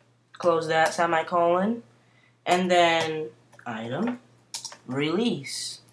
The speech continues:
Close that semicolon. Now let's build and go. And we got one ro-, warning, so,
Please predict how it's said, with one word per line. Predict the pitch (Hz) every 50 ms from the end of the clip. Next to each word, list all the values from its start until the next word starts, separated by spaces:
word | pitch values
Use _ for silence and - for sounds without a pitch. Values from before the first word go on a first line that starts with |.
| _ _ - - _ _ _ _ _ _ _ _ _ -
Close | - - 220 220 208
that | 220 208 208 196 196 -
semicolon. | - 208 208 196 175 170 - 170 147 131 131 127 117 120 - - _ _ _ _ _ -
Now | 185 208 233 254
let's | 262 262
build | - - 233 226 214
and | 226 220 196
go. | 220 233 208 165 - - - - - _ _ _ _ _ _ _ _ _ _ _ _ _ _ _ _ _ _ _ _ -
And | 156 180
we | 175
got | 180 185 180 - - -
one | 190 196 202 202
ro-, | 196 190 185 185 185 185 - -
warning, | 151 156 165 170 175 170 170 160 151 135 131 131 131
so, | 131 - - 175 160 156 151 151 147 147 143 -